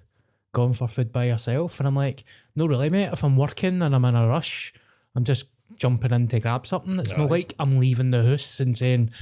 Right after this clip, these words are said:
Speaker 1: 'I'm gonna go for a meal by myself today.'"
Speaker 2: Aye, it's, I think it is one of the things that people do. They're like, I don't know if they're afraid of it or what.
Speaker 1: Yeah.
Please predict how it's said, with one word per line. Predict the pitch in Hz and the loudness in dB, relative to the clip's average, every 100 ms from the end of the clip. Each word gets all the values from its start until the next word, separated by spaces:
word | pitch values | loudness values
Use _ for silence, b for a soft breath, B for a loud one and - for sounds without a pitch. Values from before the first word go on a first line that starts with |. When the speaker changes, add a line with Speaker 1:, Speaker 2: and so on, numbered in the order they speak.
| B B - | B B -4
Speaker 1:
'I'm | 123 127 | 0 0
gonna | 123 123 | 0 0
go | 123 | -2
for | 123 120 | -2 -2
a | 113 | 0
meal | 117 117 120 | 2 2 0
by | 117 117 | 0 0
myself | 117 113 110 127 131 | 2 0 0 -2 -2
today.'" | 160 160 151 - - | -4 -4 -4 -8 -6
Speaker 2:
Aye, | 147 147 139 139 | -2 0 0 -2
it's, | 143 127 - | -2 -4 -4
I | 160 151 | -4 0
think | 208 254 | 0 0
it | 147 | -2
is | 147 | -2
one | 165 226 | 0 0
of | 233 | 2
the | 202 | 0
things | - 151 131 | 0 0 0
that | 135 | 0
people | 131 120 127 | -4 -2 0
do. | 117 127 160 | 0 2 2
They're | 165 | 2
like, | 131 120 117 - | 2 2 0 -6
I | 120 - _ - 113 | -16 -16 _ -12 -8
don't | 107 | -4
know | 104 113 | -2 -4
if | 113 | -4
they're | 110 | -6
afraid | 101 - - 101 107 | -6 -10 -6 -4 0
of | |
it | 165 | -2
or | 202 196 | -2 -2
what. | 202 - _ - _ | -4 -6 _ -20 _
Speaker 1:
Yeah. | 123 123 113 | -2 0 -2